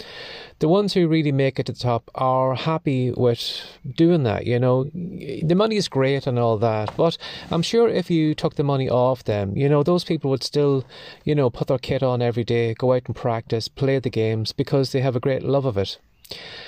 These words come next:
And a lot of us kind of think, Well, if I'm gonna be successful, I need to put hard work in. I need to do something that I'm not happy doing, and, you know, we'll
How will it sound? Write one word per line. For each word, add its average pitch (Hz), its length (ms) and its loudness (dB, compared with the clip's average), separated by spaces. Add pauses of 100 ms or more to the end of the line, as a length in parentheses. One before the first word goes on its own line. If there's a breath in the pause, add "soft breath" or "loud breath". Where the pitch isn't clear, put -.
(160 loud breath)
And 156 160 0
a 175 40 4
lot 214 140 2
of 202 120 -2
us - 220 -4
kind 156 220 -6
of 147 100 -4
think, 147 340 -6
Well, 127 400 0
if 143 180 -2
I'm 151 80 0
gonna 185 160 2
be 180 140 2
successful, 123 800 -2
I 127 140 -2
need 147 260 2
to - 80 -6
put 131 140 0
hard 117 340 0
work 113 200 0
in. 107 220 -2
I 123 140 0
need 147 260 4
to 147 80 -4
do 147 80 2
something 131 380 -2
that 123 180 0
I'm 120 140 0
not 120 180 0
happy 113 360 -4
doing, 160 420 2 (500 loud breath)
and, 143 480 2 (100)
you 160 160 2
know, 127 220 2
we'll 139 640 4